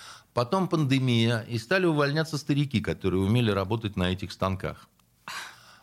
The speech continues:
Потому что главный инженер получает, э, двадцать тысяч. Он говорит: «Ну, ты ж понимаешь, так сказать, двадцать тысяч — это только, ну, кто-нибудь очень возрастной согласится». Да, вот они все поувольнялись.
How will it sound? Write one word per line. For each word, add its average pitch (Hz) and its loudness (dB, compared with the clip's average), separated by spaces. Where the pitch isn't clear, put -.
Потому 151 2
что 143 -2
главный 160 2
инженер 208 0
получает, 156 0
э, 127 0
двадцать 151 -2
тысяч. 117 -2
Он 95 0
говорит: 90 -6
«Ну, 123 2
ты 139 -2
ж - -2
понимаешь, 160 2
так - -12
сказать, 85 -4
двадцать 117 -4
тысяч — 147 0
это 92 -10
только, 98 -2
ну, 104 2
кто-нибудь 92 -2
очень 82 0
возрастной 92 0
согласится». 73 -8
Да, 123 -2
вот 165 0
они 170 2
все 175 -2
поувольнялись. 107 -2